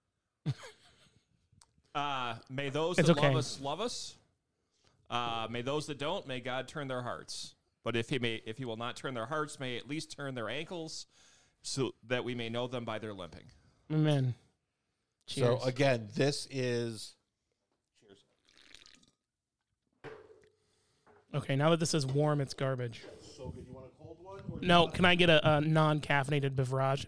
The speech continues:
Speaker 2: Ooh, does that have caffeine in it?
Speaker 3: Nope.
Speaker 2: We gonna find out when
Speaker 3: We're
Speaker 2: Josh
Speaker 3: drink-,
Speaker 2: strokes
Speaker 3: we're
Speaker 2: out in his
Speaker 3: drinking,
Speaker 2: bedroom tonight.
Speaker 3: we're drinking Liar's Bench, uh, straight rye whiskey
Speaker 2: Be
Speaker 3: from Beer
Speaker 2: stroking
Speaker 3: Wa-,
Speaker 2: out anyway.
Speaker 3: Beer Wallow Distillery.
Speaker 2: Mm.
Speaker 1: I really fell for
Speaker 2: Bear
Speaker 1: that.
Speaker 2: Wallow.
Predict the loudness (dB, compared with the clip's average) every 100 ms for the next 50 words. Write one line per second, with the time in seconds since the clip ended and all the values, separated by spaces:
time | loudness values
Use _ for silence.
0 | 4 8 10 12 10 10 10 8 4 -2
1 | 0 2 4 4 2 0 -2 -2 -2 -2
2 | -6 -12 -8 -6 2 8 8 10 8 10
3 | 8 10 8 6 -20 _ _ _ _ _
4 | _ _ _ _ _ _ -6 0 8 8
5 | 8 6 10 10 10 10 10 10 10 10
6 | 10 8 8 6 4 4 4 4 2 0
7 | 0 2 4 4 0 0 0 0 -4 -12
8 | -6 -2 0 -2 -2 -2 2 2 2 -2
9 | -4 -8 -6 -6 -2 0 2 2 0 0
10 | 2 2 4 4 4 4 0 -4 -6 -6
11 | -4 -6 -10 _ -8 -2 -2 -2 -6 -4
12 | -2 -4 -2 0 6 10 12 12 10 8
13 | 6